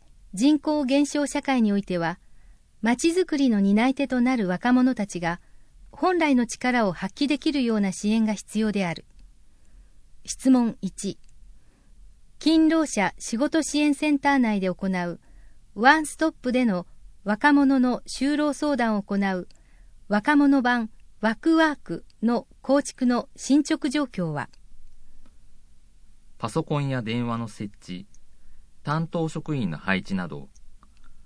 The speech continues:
Speaker 2: 当初計画通り準備が進んでおり、七月一日から愛称をここからジョブ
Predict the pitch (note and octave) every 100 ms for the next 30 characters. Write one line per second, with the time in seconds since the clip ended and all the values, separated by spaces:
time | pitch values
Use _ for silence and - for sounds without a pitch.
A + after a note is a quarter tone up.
0 | - - F#3 - G2 C#3 C#3+ C#3+ D3 C3+
1 | A#2+ D2+ D2 - - B2+ B2+ E2+ D2+ -
2 | - F2 E2+ E2 D2 C#2 - - - -
3 | - - - - - - - - D#3 D#3
4 | D#3+ - C#3+ C3+ C3+ - D#2+ D2 C#2+ -
5 | - - - - - A#2 C#3 C3 D3 G#2+
6 | D2+ D#2 - - - - - _ - -
7 | - - C3+ E3+ D#3+ C#3+ C#3+ A2 A2 D2+